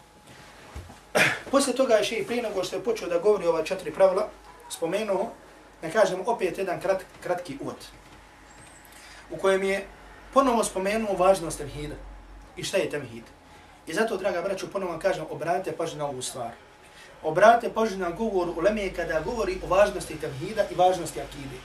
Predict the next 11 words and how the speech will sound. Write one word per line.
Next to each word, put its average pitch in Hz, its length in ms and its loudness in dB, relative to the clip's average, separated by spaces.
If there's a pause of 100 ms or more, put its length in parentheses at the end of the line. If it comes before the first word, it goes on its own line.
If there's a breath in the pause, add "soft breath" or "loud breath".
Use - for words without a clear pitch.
(600 loud breath)
Jer, 160 140 -4
opet 254 360 4
vam 196 120 0
kažem 196 400 4
i 170 60 -6
ponavljam, - 480 -6 (140)
da 147 80 -6
živimo 214 420 -2
u 190 40 4
vremenu 202 360 0 (580 loud breath)
kada 175 200 2